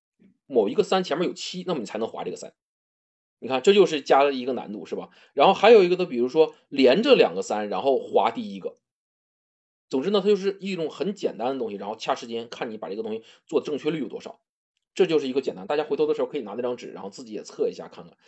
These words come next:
包括有人给孩子测。然后我把那个当时发到知乎上，哎，有好多人说他们也都是用，原来在其他好多医院，大家都是用这个来测试的。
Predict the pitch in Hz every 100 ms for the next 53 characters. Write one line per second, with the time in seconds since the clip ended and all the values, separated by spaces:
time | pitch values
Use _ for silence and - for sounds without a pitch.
0 | _ - 143 151 101 127 113 - - 104
1 | - - _ _ _ 107 160 170 127 151
2 | 151 147 151 151 147 143 143 147 151 139
3 | 110 113 175 185 147 123 123 127 123 147
4 | 160 143 - 117 139 156 143 117 90 131
5 | 165 - - - 175 165 - 165 139 113
6 | - _ _ _ 156 147 226 220 151 101
7 | 85 73 - - - -